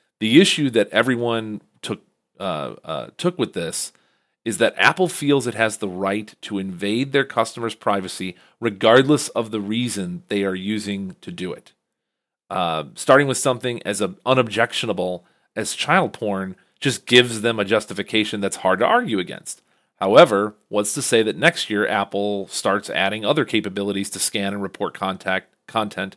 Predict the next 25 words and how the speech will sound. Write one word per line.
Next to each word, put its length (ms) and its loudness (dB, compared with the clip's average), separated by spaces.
uh, 200 -2
from 180 -6
your 100 -4
private 320 0
photo 260 2
library 440 -2
and 140 -4
without 340 -2
your 80 -10
consent? 460 -8
This 340 0
is 140 -2
the 120 0
main 260 0
concern 520 -4
that 160 -8
the 60 -6
masses 500 -6
voiced 420 -2
when 120 -10
this 120 -10
policy 460 -2
was 160 -8
first 260 -10
discussed 600 -2